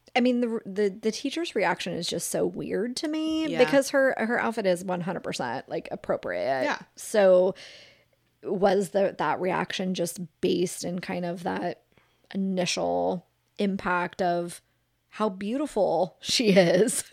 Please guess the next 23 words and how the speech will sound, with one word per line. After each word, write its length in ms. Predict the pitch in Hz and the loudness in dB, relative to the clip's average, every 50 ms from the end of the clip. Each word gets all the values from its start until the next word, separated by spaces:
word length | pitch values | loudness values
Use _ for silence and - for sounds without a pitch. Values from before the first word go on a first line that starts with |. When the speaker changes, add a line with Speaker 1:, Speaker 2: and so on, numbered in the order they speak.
| 453 - | 2 2
Speaker 2:
Maybe. 360 | 175 180 190 - - - - 156 156 | 2 2 2 2 2 2 -2 -6 -8
Speaker 1:
<laughs> 80 | - - | 4 4
And 120 | 254 226 - | 4 4 6
her 380 | - 370 330 - 403 359 285 - | 2 0 2 2 2 0 -2 -4
beautiful 680 | - 220 180 180 208 247 302 277 - 294 294 302 311 320 294 - | -8 -8 0 4 4 6 6 4 4 2 2 2 2 2 2 2
belly 480 | 247 349 403 381 269 226 214 202 202 | 2 2 4 6 4 6 6 4 4
being 320 | 190 196 202 196 190 190 196 | 4 4 4 4 4 2 -2
shown 260 | - 220 190 190 190 | 0 0 0 0 0
in, 180 | 185 180 - | -2 -4 -2
you 80 | - 254 | 0 0
know 80 | 269 285 | 0 2
what 80 | 285 | 0
I 40 | 294 | 0
mean? 180 | 277 277 294 339 | -2 -2 -2 -2
Speaker 2:
Yeah. 60 | 339 | 0
Speaker 1:
Like, 160 | 262 226 202 | -2 0 0
it 40 | 214 208 | 0 -2
just 340 | 240 233 - - - - - - - - _ _ | -2 -6 -8 -12 -16 -18 -20 -20 -20 -20 _ _
seems 320 | - - 240 226 220 202 | -8 -4 -2 -2 -2 -2
so 160 | - - 190 190 | -2 -2 -2 0
weird. 500 | 170 160 123 127 120 104 113 147 180 180 - _ _ - - _ _ _ | 0 0 -2 -2 -2 -2 -2 -4 -6 -8 -10 _ _ -20 -20 _ _ _
Speaker 2:
I 80 | 247 269 | 0 0
mean, 200 | 285 302 311 302 | 0 0 -2 -4